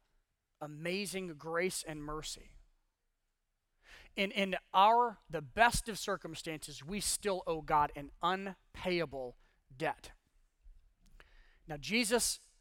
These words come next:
could not have paid a higher price to reconcile us to God.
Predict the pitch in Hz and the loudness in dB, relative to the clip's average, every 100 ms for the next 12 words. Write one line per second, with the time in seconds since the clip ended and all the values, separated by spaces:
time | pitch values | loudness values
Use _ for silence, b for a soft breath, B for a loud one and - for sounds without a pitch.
0 | _ _ _ - - 226 226 190 185 175 | _ _ _ -14 -2 0 2 6 6 6
1 | - 160 - - 190 160 147 139 - _ | 4 -6 -8 -2 0 0 -2 -8 -14 _
2 | - - _ - 160 - 165 151 135 - | -20 -20 _ 2 2 6 6 4 -6 -8
3 | 139 123 - - - _ _ - - 226 | -8 -6 -6 -8 -10 _ _ -10 -4 -2
4 | 190 185 170 160 - 160 143 143 139 - | 6 6 6 0 -2 0 0 -2 -6 -10
5 | 156 131 123 | -12 -8 -8